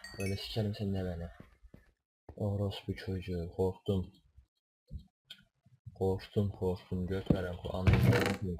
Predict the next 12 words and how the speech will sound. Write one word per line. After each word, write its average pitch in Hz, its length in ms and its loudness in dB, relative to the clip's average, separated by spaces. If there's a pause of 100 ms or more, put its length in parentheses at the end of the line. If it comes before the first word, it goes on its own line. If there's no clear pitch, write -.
korktum. 87 420 -4 (100)
Amına 95 500 2
kodumun 95 360 4
orospu 87 440 -6
çocuğu, 87 400 -8
korktum. - 440 -2 (2000)
Şöyle 113 240 6
miydi 110 240 6
lan 113 220 4
bu? 107 140 0 (840)
Siktir, 95 320 -4
yetmedi. 90 500 -4